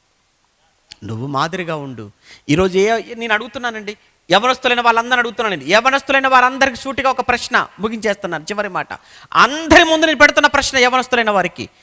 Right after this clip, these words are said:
యవనస్తులైన మీలో మీరు నిజంగా సంఘంలో ఎవరికైనా మీరు మాదిరిగా ఉన్నారా? ఏ విషయంలో మాదిరిగా ఉన్నారో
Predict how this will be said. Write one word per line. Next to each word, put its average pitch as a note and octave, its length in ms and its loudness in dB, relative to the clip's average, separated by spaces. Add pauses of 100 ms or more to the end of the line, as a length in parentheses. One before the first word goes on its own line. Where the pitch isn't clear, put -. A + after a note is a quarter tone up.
(380)
యవనస్తులైన E3+ 680 -4
మీలో D#3 420 -6 (300)
మీరు D3+ 360 -4
నిజంగా D#3 420 -6
సంఘంలో D3 540 -10
ఎవరికైనా C#3 500 -8
మీరు B2+ 140 -10
మాదిరిగా B2 420 -8
ఉన్నారా? A2 360 -12 (240)
ఏ D#4+ 180 6
విషయంలో E4+ 300 2
మాదిరిగా C4 360 2
ఉన్నారో G#3+ 300 0